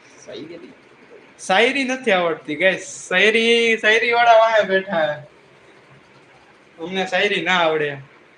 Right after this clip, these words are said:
અમને કેમિકલ રિએક્શન જ આવડે ખાલી. તમે આવો દર્શન પાર્કમાં, એટલે અમે પાકું શ્યામ પાર્કમાં આવશું. પાકું, પાકું.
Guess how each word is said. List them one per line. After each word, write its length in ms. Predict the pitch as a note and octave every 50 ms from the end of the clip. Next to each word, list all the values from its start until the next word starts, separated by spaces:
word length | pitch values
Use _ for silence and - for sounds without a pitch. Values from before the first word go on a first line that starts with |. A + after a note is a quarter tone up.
| _ -
અમને 220 | D#3+ E3+ F#3 F#3
કેમિકલ 500 | F3 - E3 F3 F#3 G3 G3+ - G3 F3
રિએક્શન 520 | D#3 D3+ E3 E3+ E3+ - - F#3+ F3+ E3+ D3+
જ 60 | D3
આવડે 300 | D3 D3 D3 D3 C#3+ C#3
ખાલી. 360 | C3+ - C#3+ C#3+ C#3+ C#3+ C#3+ C#3 C3+ - - - - - - - - _ - - - - - - - - - - - - - - - - - - _ -
તમે 220 | E3+ G3 A3 A#3
આવો 280 | A#3 A#3+ B3+ C4+ C4 A#3
દર્શન 380 | A3 A3+ A#3 - B3 A3 G#3
પાર્કમાં, 440 | G3 G3+ G3+ G3+ G#3 G3+ F#3+ F#3+ F#3+
એટલે 160 | F#3+ F#3+ F#3+
અમે 220 | F#3+ F#3+ G3 F#3+ F#3
પાકું 540 | - F#3 F#3+ F#3 - G#3+ G3 F#3 F3+ F3
શ્યામ 340 | F3 - - F#3 F3+ F3+ F3
પાર્કમાં 460 | E3 F3 F3 F3 F3 E3+ E3 E3 E3
આવશું. 440 | E3 F3 F#3+ F#3 - E3+ E3+ F3 - - - - _ _ - - -
પાકું, 380 | D3+ D3 E3 E3 - E3 D3
પાકું. 420 | - D3+ D#3+ D#3+ - E3+ E3 E3